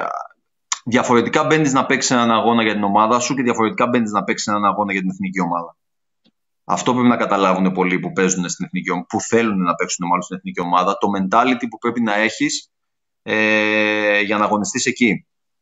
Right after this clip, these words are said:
Είδα προχθές την εκπομπή σου με τον, ε, Νίκο τον Στυλιανού και θα συμφωνήσω εκατό τοις εκατό, ε, με αυτό που είπε για την εθνική ομάδα.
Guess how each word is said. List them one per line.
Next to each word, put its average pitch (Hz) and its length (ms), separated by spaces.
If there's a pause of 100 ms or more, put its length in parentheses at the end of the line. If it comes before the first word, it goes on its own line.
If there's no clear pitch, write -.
(1160)
Είδα 131 260
προχθές 151 360
την 156 140
εκπομπή 135 400
σου 123 220
με 98 260
τον, 101 280
ε, 101 100
Νίκο 107 220
τον 110 100
Στυλιανού 101 520
και 117 100
θα 107 100
συμφωνήσω 120 640
εκατό 120 460
τοις 143 180
εκατό, 90 540 (420)
ε, 95 500
με 92 80
αυτό 92 220
που 95 120
είπε 95 180
για 95 100
την 90 100
εθνική 92 300
ομάδα. 95 560